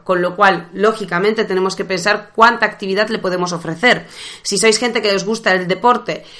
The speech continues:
que vais a salir todos los días o que simplemente os movéis mucho y la mayoría de esos movimientos los haríais con vuestro perro,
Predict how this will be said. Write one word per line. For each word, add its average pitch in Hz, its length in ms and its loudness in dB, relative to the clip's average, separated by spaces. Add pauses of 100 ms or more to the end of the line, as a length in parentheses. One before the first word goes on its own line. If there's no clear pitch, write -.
(140)
que 185 340 4
vais 190 260 2
a 208 60 -2
salir 214 300 2
todos 208 260 2
los 202 180 -2
días 214 380 0
o 185 160 0
que 190 300 2
simplemente 233 640 0
os 190 140 -2
movéis 202 440 2
mucho 247 500 2
y 320 180 -2
la 247 120 6
mayoría 214 520 2
de 202 200 0
esos 214 260 0
movimientos 226 800 2
los 190 220 0
haríais 196 360 0
con 175 160 -4
vuestro 226 360 0
perro, 214 380 0